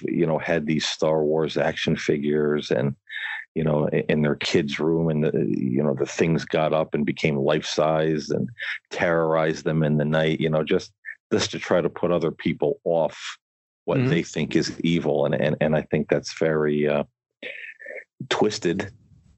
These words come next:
Speaker 1: you know, and, uh,
Speaker 2: Mm-hmm.
Speaker 1: you know, it's, it's, it's also untrue. So you, it, you really have to be careful what you hear and the source it comes from when it, when it comes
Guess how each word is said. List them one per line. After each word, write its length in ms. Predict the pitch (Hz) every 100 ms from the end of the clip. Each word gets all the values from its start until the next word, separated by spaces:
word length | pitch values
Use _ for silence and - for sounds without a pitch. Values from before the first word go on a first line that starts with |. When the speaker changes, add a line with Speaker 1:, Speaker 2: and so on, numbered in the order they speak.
| -
Speaker 1:
you 120 | 85
know, 380 | 73 78 95 98 -
and, 360 | 82 80 80
uh, 280 | 82 82 82 82 _ -
Speaker 2:
Mm-hmm. 220 | 139 170 95 - 95 - - - - - - - 101 - - - - - - - -
Speaker 1:
you 160 | 71
know, 180 | 80 90
it's, 180 | 90 -
it's, 260 | - 90 - -
it's 160 | 85 -
also 460 | 80 78 - 85 80
untrue. 500 | 78 76 - 92 80
So 160 | -
you, 280 | 78 78 78 - - - -
it, 180 | 98 -
you 200 | 101 101
really 300 | 117 123 107
have 220 | 98 95
to 80 | 82
be 140 | 78
careful 680 | - - 85 - 80 76 71 _ _ _ _ - - - - - -
what 340 | - 80 85 -
you 160 | 82
hear 580 | 80 - 82 82 82 80
and 320 | - 76 76 67
the 80 |
source 580 | 78 - - 85 82 - -
it 200 | - -
comes 360 | - 87 78
from 300 | - 82 78
when 140 | 76 76
it, 120 | 73
when 140 | 85 76
it 120 | -
comes 580 | - 85 82 80 80 -